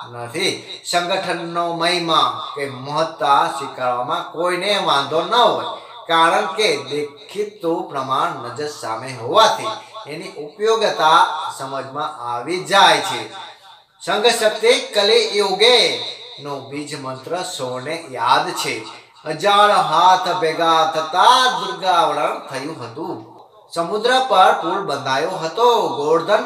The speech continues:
પર્વત ઉંચકાયો હતો. ઇતિહાસમાં સંઘ શક્તિનો મહિમા ગાતા અનેક ઉદાહરણો છે.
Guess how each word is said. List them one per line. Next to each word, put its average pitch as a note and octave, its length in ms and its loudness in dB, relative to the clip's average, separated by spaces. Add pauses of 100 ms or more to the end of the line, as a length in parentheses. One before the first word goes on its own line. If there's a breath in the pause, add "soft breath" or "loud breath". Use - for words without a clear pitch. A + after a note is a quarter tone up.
પર્વત F3+ 400 0
ઉંચકાયો E3 600 -2
હતો. A3 260 4 (340)
ઇતિહાસમાં F3+ 760 -2
સંઘ D#3 400 -2 (100)
શક્તિનો C#3+ 540 -10 (160)
મહિમા B2+ 520 -6 (140)
ગાતા B2 400 -2 (220)
અનેક C#3+ 260 -12 (160)
ઉદાહરણો B2+ 640 -6 (140)
છે. D3 140 -6